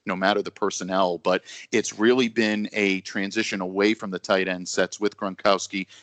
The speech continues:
and even with Benjamin Watson coming back into the fold, I don't see that coming. I think the Patriots are relying more, much more on wide receiver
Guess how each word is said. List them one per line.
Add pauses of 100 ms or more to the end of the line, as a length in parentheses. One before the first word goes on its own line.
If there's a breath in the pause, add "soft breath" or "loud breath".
and
even
with
Benjamin
Watson
coming
back
into
the
fold, (200 loud breath)
I
don't
see
that
coming.
I
think
the
Patriots
are
relying
more, (220 soft breath)
much
more
on
wide
receiver